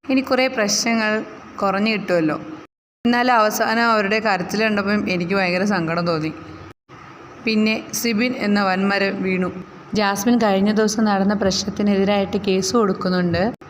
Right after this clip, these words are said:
കാരണം ജിൻഡോ ജാസ്മിനോട് പറയുന്നുണ്ട്, "നിന്നെ കാലെ പിടിച്ച് തറയിലടിക്കും" എന്ന്. അതിനെപ്പറ്റി ലാലേട്ടൻ വഴക്ക് പറയുന്നുണ്ട്. അത് പറഞ്ഞതോ പറഞ്ഞു പറയിപ്പിച്ചതാണോ എന്നുള്ള അന്വേഷണമാണ് നടക്കുന്നത്.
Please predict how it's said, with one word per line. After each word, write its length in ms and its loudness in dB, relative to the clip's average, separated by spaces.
കാരണം 380 2
ജിൻഡോ 400 4
ജാസ്മിനോട് 840 2
പറയുന്നുണ്ട്, 720 2
"നിന്നെ 380 -2
കാലെ 320 2
പിടിച്ച് 380 -2
തറയിലടിക്കും" 920 -2
എന്ന്. 520 -4
അതിനെപ്പറ്റി 500 0
ലാലേട്ടൻ 440 2
വഴക്ക് 340 0
പറയുന്നുണ്ട്. 420 0
അത് 220 -2
പറഞ്ഞതോ 720 2
പറഞ്ഞു 280 0
പറയിപ്പിച്ചതാണോ 840 0
എന്നുള്ള 360 0
അന്വേഷണമാണ് 640 0
നടക്കുന്നത്. 540 -2